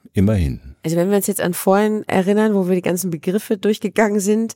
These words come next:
Speaker 2: ist es wahrscheinlich, dass der Fabian demisexuell ist. Also wo Sex nur möglich ist mit einer Person,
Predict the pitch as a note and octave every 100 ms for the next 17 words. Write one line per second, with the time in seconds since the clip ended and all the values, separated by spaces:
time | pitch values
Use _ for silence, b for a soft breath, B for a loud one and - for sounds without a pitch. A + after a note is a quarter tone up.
0 | B B B B B - G3 G3+ F#3+ G3
1 | G3+ G3 G#3+ - F#3 - F3+ - E3+ F3
2 | F3 E3+ E3+ - D3 F3 F#3+ G3+ D3 C#3
3 | D#3 D3 - E2+ A2 B2 B2 B2+ - D3
4 | D3 D#3+ - F#3 - F#3 G3+ F3+ F#3+ G3+
5 | F3+ F3+ F3+ - E3 E3 E3+ D#3 D#3 E3